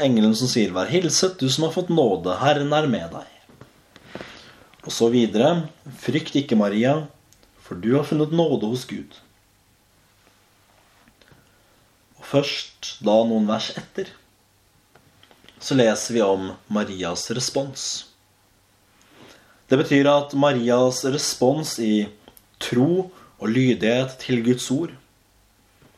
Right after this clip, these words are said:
det var ikke det som gjorde at hun fikk nåde. Det var ikke det, det som gjorde at hun fortjente noe som helst, at hun fortjente frelse, at hun fortjente denne store nåde og skulle føde Herren selv.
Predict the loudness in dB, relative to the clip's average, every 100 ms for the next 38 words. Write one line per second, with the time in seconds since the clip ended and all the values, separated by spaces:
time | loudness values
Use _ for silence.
0 | _ _ _ -4 0 2 4 2 2 2
1 | 2 2 0 0 2 2 2 -2 -2 0
2 | 0 0 -6 -12 _ _ _ _ _ _
3 | -20 _ _ -20 _ _ 2 2 4 2
4 | 4 4 2 2 0 0 0 0 2 2
5 | 2 0 -6 -8 -8 -4 -4 -6 -8 -6
6 | -6 -6 _ _ _ _ _ _ _ _
7 | _ -4 -2 0 -2 -2 -4 -6 -6 -8
8 | -10 -6 -6 -8 -8 -2 -2 -2 -6 -8
9 | -10 -16 -20 -20 _ -16 -14 -12 -2 0
10 | 0 2 2 2 0 0 2 4 4 2
11 | 0 0 0 0 -2 -8 -2 -2 0 -2
12 | -2 -4 -6 -10 -12